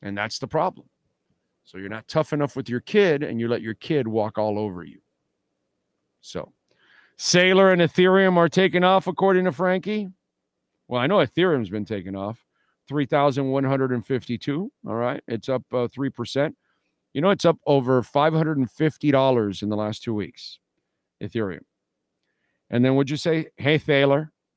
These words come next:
Sailor climbing back up again"? Let's see. What do we got now with Sailor? Up eight point eight percent. I like it. Up over eight cents.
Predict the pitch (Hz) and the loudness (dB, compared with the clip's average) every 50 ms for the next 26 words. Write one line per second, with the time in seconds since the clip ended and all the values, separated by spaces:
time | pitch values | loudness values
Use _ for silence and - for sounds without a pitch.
0 | _ _ _ _ _ _ _ _ _ - - 139 139 139 139 135 - - - 147 | _ _ _ _ _ _ _ _ _ -10 -6 -4 -2 0 -2 -2 -4 -2 0 0
1 | 147 151 151 151 139 147 143 135 160 160 143 175 160 196 214 240 240 247 - _ | 0 0 0 0 0 0 0 2 -2 -2 -4 -2 -4 -4 -4 -4 -6 -8 -12 _
2 | _ _ _ - 107 107 - - - 143 175 208 220 247 269 - _ _ _ _ | _ _ _ -10 -10 -10 -10 -8 -8 -6 -4 -4 -4 -6 -10 -14 _ _ _ _
3 | _ _ _ _ _ _ _ _ _ _ _ _ _ - 101 113 120 120 127 131 | _ _ _ _ _ _ _ _ _ _ _ _ _ -10 -8 -6 -4 -4 -2 -4
4 | 139 135 151 147 170 - - - 151 123 117 113 107 107 95 - - - 120 110 | -2 -2 -2 -2 -4 -4 -4 -4 -4 -4 -4 -4 -6 -8 -8 -10 -8 -6 -6 -6
5 | 104 95 90 78 80 123 - _ _ _ _ _ _ _ _ _ _ _ _ _ | -6 -6 -10 -12 -14 -16 -20 _ _ _ _ _ _ _ _ _ _ _ _ _
6 | _ _ _ _ _ _ _ - - - - 123 135 - - - - 147 147 147 | _ _ _ _ _ _ _ -20 -10 -4 -2 -2 -2 -2 -4 -12 -6 -4 -4 -4
7 | - - - 151 147 139 139 - - 135 143 143 143 _ - 147 147 131 - - | -4 -4 -2 0 0 0 -2 -4 -6 -6 -6 -6 -6 _ -6 -6 -6 -6 -4 -2
8 | 170 175 196 208 220 208 - - - - - _ _ _ _ _ _ _ _ _ | 0 0 2 2 0 -2 -6 -10 -18 -20 -20 _ _ _ _ _ _ _ _ _
9 | _ _ _ _ _ _ _ - 104 113 117 123 131 143 160 139 - 165 160 139 | _ _ _ _ _ _ _ -12 -10 -6 -4 -2 0 0 -2 -2 -2 -2 0 0
10 | 139 135 - 131 135 139 123 135 135 131 123 107 - - - 143 143 151 170 190 | 0 0 0 -2 -4 -2 -2 0 0 0 -2 -4 -6 -4 -2 0 0 0 0 -4
11 | 196 - - - - - - _ | -8 -12 -14 -16 -18 -20 -20 _